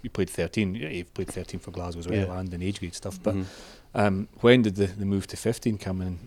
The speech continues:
Speaker 2: Uh,
Speaker 1: What, what
Speaker 2: I
Speaker 1: do you
Speaker 2: think
Speaker 1: prefer?
Speaker 2: that was Junior World Cup in Argentina, or
Speaker 1: So
Speaker 2: just
Speaker 1: under
Speaker 2: before
Speaker 1: twenties, yeah.
Speaker 2: under twenties, 'cause I think that Six Nations I'd been getting bits at thirteen,
Speaker 1: Mm.
Speaker 2: and then it was actually,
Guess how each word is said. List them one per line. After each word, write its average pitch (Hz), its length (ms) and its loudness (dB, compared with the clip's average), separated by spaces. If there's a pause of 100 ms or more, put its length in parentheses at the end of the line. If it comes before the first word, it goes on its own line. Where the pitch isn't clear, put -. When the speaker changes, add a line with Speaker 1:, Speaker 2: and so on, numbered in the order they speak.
(300)
Speaker 2:
Uh, 117 360 10
Speaker 1:
What, 113 100 4
what 117 80 6
Speaker 2:
I - 20 2
Speaker 1:
do 117 80 4
you - 60 6
Speaker 2:
think - 40 0
Speaker 1:
prefer? 101 220 4
Speaker 2:
that 123 100 4
was - 340 -4 (840)
Junior 123 280 6
World 117 240 8
Cup - 280 4 (800)
in 107 120 4
Argentina, 104 560 4
or 101 80 4
Speaker 1:
So 98 60 -2
Speaker 2:
just 104 160 2
Speaker 1:
under 107 100 4
Speaker 2:
before 104 380 6
Speaker 1:
twenties, 90 160 -2 (180)
yeah. 92 220 -6
Speaker 2:
under 101 180 2
twenties, 98 320 0
'cause 101 160 0
I 98 60 2
think 113 180 0
that - 160 -2
Six - 180 -4
Nations 101 280 0
I'd 90 140 -2
been 92 240 -2 (1400)
getting 95 260 -2
bits - 260 -2
at - 80 -8
thirteen, 95 500 -2 (180)
Speaker 1:
Mm. 85 60 -10 (840)
Speaker 2:
and 101 100 -2
then 101 80 2
it 98 80 2
was 98 100 0
actually, 101 380 2